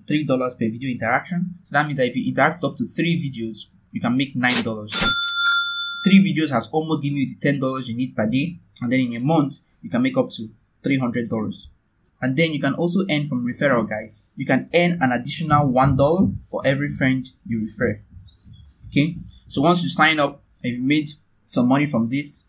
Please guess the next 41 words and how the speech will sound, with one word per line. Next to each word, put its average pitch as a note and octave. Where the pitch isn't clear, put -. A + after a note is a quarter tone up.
you -
can C3
go C#3
ahead B2+
and A#2
encourage C3+
your C#3
siblings C#3+
to -
sign C3+
up C#3
or A2+
your A2
friends C3+
at A#2
school. E3
It's C3+
going D3
to C#3
be A#2+
an B2
extra C#3+
money C3+
in B2+
your A#2
pocket, D#3+
but C3
it's B2+
also D3+
going C#3+
to B2+
be C#3
extra D3
money C#3
too B2+
for A2
those C3
your G#2+
friends C3
and A2
families B2